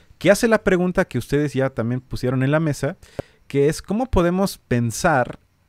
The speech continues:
lo que quizás podría ser una nueva dimensión de libertad? Es decir, que los trabajos ya no sea treinta años el mismo trabajo,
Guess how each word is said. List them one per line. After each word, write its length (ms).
lo 320
que 160
quizás 460
podría 420
ser 400
una 240
nueva 280
dimensión 440
de 100
libertad? 600
Es 160
decir, 320
que 120
los 180
trabajos 420
ya 140
no 140
sea 580
treinta 380
años 240
el 40
mismo 220
trabajo, 640